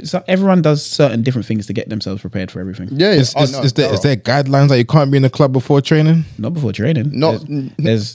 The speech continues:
Speaker 1: it
Speaker 2: it's,
Speaker 1: depends.
Speaker 2: it's kind, that, that was kind of, like, an unofficial thing. If they're to, if no one found out, then <laughs> that's it, bro.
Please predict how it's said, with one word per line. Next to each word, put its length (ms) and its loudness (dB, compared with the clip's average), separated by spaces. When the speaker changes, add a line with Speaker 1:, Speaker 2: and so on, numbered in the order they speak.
Speaker 1:
it 120 -4
Speaker 2:
it's, 100 0
Speaker 1:
depends. 360 2
Speaker 2:
it's 140 -8
kind, 300 -2
that, 180 0
that 140 0
was 200 -6
kind 260 -2
of, 120 -6
like, 220 -2
an 240 -4
unofficial 520 -4
thing. 320 -10
If 180 -4
they're 160 0
to, 180 -6
if 160 0
no 100 2
one 180 2
found 280 0
out, 240 2
then 340 0
<laughs> 200 0
that's 240 0
it, 160 0
bro. 240 0